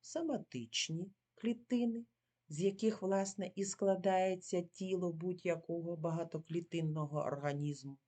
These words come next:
зберігають усі ознаки хромосомного набору, властиві певному біологічному виду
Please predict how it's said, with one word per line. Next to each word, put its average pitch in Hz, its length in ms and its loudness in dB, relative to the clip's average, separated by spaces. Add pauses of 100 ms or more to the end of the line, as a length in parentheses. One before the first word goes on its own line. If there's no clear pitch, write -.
(400)
зберігають 127 800 0
усі 190 360 -2
ознаки 185 760 0 (120)
хромосомного 170 800 -4
набору, 113 480 -6 (680)
властиві 131 840 0 (300)
певному 247 840 4
біологічному 135 1040 -4 (160)
виду 110 520 -6